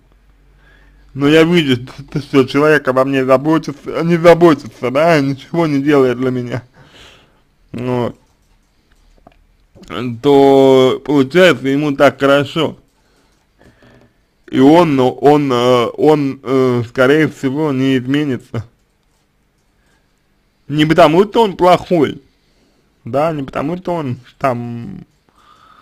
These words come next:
какой-то вот, ну, ужасный или что-то еще, а просто потому, что у него нет мотивации. Вот.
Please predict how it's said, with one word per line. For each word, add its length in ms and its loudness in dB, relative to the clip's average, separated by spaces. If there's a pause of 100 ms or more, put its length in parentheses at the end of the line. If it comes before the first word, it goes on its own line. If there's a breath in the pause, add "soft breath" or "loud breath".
(920 soft breath)
какой-то 540 0
вот, 280 -8
ну, 640 -6
ужасный 720 4
или 160 -2
что-то 340 -10
еще, 480 -6
а 840 0
просто 280 -6
потому, 400 -4
что 280 -4
у 40 -4
него 200 -6
нет 260 -6
мотивации. 440 -8 (1500)
Вот. 240 -12